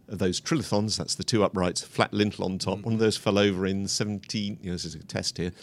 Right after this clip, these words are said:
Speaker 1: seventeen ninety-three in an earthquake, and when the stone fell, the, the falling was felt twenty miles away, 'cause it's,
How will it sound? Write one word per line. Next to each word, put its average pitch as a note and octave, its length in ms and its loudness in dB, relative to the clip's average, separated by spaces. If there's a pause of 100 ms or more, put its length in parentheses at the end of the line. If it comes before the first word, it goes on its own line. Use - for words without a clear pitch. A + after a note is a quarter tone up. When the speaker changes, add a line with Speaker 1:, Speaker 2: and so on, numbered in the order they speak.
(120)
Speaker 1:
seventeen A2+ 380 2
ninety-three A2 840 2 (100)
in A2 140 2
an A2 120 4
earthquake, A2 600 2 (760)
and G2+ 340 2
when G#2+ 160 2
the G2 60 -2
stone G#2 240 0
fell, F#2+ 500 2
the, G2 300 -2 (160)
the G#2 80 -4
falling G2+ 500 0
was F#2+ 120 -2
felt - 520 -2 (240)
twenty G#2+ 260 -2
miles G2 320 0
away, D2 280 -8 (1080)
'cause F#2+ 160 -2
it's, - 480 -2